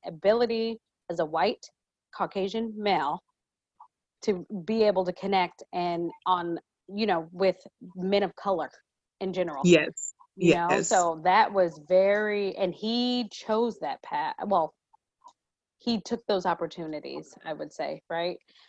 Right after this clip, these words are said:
Speaker 1: Um, um, to enrich himself and to learn. He didn't have to go coach in Puerto Rico. Like, he could have turned that
Speaker 2: Right.
Speaker 1: down, right? Like, you're going and living in an, an entirely different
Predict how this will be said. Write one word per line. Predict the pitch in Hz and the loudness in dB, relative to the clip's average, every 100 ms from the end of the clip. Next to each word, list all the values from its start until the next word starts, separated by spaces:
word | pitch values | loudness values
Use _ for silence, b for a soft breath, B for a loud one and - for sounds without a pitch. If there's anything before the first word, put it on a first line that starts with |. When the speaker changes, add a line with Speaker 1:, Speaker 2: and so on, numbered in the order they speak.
| _ - | _ 0
Speaker 1:
Um, | 180 165 160 165 160 _ _ _ - _ _ _ - - | 2 2 0 -6 -12 _ _ _ -20 _ _ _ -20 -10
um, | 170 165 160 160 | -6 -4 -4 -6
to | - | -2
enrich | 196 175 180 190 | 0 0 -2 -4
himself | 185 - 175 175 | -6 0 0 2
and | 175 175 | -2 -2
to | 175 | -4
learn. | 165 185 185 160 | -2 -2 -2 -4
He | 170 | -4
didn't | 285 311 | -2 -2
have | 160 | -4
to | - | -6
go | 143 - | -6 -6
coach | - 156 - | -8 -8 -6
in | 151 | -10
Puerto | - - - - | -6 -4 -2 -2
Rico. | - 196 | 0 0
Like, | 233 175 156 B B B B - | 2 -2 -2 B B B B -6
he | 285 | 2
could | 196 | 2
have | - | 0
turned | - 160 156 | -8 -8 2
that | 196 | 4
Speaker 2:
Right. | - | 4
Speaker 1:
down, | - 185 | 0 0
right? | 220 302 415 - | 0 2 0 -2
Like, | 214 185 175 - - | 0 0 -2 -10 -14
you're | 196 208 285 | -6 -4 4
going | 285 254 | 4 4
and | 220 | 2
living | 202 226 233 | 2 0 2
in | 214 | 0
an, | 185 170 - | 0 -2 -4
an | 190 | -4
entirely | 180 170 - 254 254 254 214 | -2 -4 0 2 4 4 0
different | 202 - 208 190 | -4 -2 -2 -2